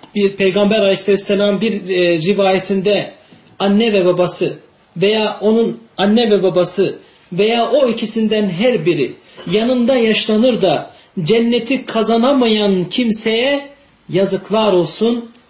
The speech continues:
yazıklar olsun buyuruyor Allah Resulü aleyhissalatu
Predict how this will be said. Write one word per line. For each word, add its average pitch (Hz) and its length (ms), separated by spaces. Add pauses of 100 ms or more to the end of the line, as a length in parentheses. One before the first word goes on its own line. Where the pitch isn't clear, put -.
(180)
yazıklar 180 540
olsun 160 340
buyuruyor 165 440 (380)
Allah 170 340
Resulü 165 560 (400)
aleyhissalatu 160 1160